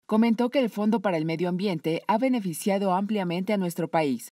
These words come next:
con donativos del orden de los cuatrocientos cincuenta millones de dólares, que se suman a los dos mil seiscientos millones de dólares otorgados mediante diversos sistemas de financiamiento, apoyándose cincuenta y cuatro proyectos en nuestro país, al tiempo que participamos en más de treinta proyectos regionales para atender problemas ambientales comunes.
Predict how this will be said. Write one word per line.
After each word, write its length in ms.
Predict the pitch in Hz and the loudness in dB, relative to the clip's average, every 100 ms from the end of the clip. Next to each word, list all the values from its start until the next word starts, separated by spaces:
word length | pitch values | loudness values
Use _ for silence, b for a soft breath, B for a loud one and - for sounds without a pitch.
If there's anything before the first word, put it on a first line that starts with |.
| _ | _
con 160 | 220 214 | 2 4
donativos 560 | 190 190 220 233 262 | 2 -2 0 0 0
del 180 | 214 175 | 0 0
orden 300 | 175 180 202 | 0 0 -2
de 80 | 185 | -2
los 180 | 156 - | -4 -4
cuatrocientos 680 | 170 160 156 214 233 247 | -4 -4 -2 0 0 0
cincuenta 440 | 233 185 170 160 170 | -2 -2 -2 -2 -2
millones 420 | 160 156 151 147 | -2 -2 -2 -2
de 120 | 175 | 0
dólares, 500 | 220 180 147 156 - | 2 2 0 -2 -6
que 140 | - 202 | -4 -2
se 100 | 185 | -2
suman 360 | - 240 254 | 2 2 2
a 100 | 240 | 0
los 220 | 185 165 | 0 -2
dos 180 | 165 160 | -2 0
mil 220 | 185 233 | 2 2
seiscientos 560 | 247 240 202 180 175 180 | 0 -2 -2 -4 -2 -2
millones 420 | 165 165 190 196 | 0 0 0 -2
de 80 | 165 | -2
dólares 460 | 160 156 156 160 160 | 0 0 0 -2 -6
otorgados 580 | 156 151 151 185 226 | -4 -2 0 0 0
mediante 400 | 214 175 160 156 | 0 0 -2 -2
diversos 460 | 160 156 165 160 170 | -4 -2 -2 -2 -6
sistemas 480 | 170 - 190 220 208 | -6 -4 -2 -2 -2
de 80 | 190 | -2
financiamiento, 960 | 196 185 180 190 190 170 131 135 127 | -2 -2 -2 -2 0 0 -2 -4 -4
apoyándose 680 | - 202 233 220 214 202 185 | -2 0 0 0 -2 -4 -6
cincuenta 460 | 170 175 170 170 170 | -4 -4 -2 -2 -4
y 60 | |
cuatro 320 | - 196 247 | -2 -2 -2
proyectos 580 | 240 220 180 175 - 170 | -2 -2 -2 -4 -6 -6
en 120 | 180 | -4
nuestro 280 | 175 175 196 | -4 -4 -4
país, 460 | 190 233 185 160 - | -2 0 0 -4 -4
al 180 | - 185 | 0 0
tiempo 300 | 220 233 262 | 0 0 0
que 120 | 254 | -2
participamos 880 | 185 160 185 160 165 175 175 160 170 | -2 -4 -4 -6 -4 -2 0 -2 -2
en 140 | 160 | -2
más 220 | 170 214 | 0 0
de 120 | 233 233 | -2 -2
treinta 340 | 202 165 165 | -2 -4 -4
proyectos 560 | 160 151 160 - 165 151 | -4 -2 -4 -4 -6 -4
regionales 720 | 151 170 180 196 156 156 - | -6 -4 -2 0 0 -4 -2
para 240 | 180 170 | 0 2
atender 420 | 165 170 160 196 | 0 -2 0 0
problemas 540 | 214 220 180 165 160 160 | 0 0 0 0 -2 -4
ambientales 640 | 156 147 143 165 180 180 | -2 -2 0 -2 -2 -4
comunes. 760 | - 180 170 156 123 113 - | -2 0 0 0 -2 -6 -14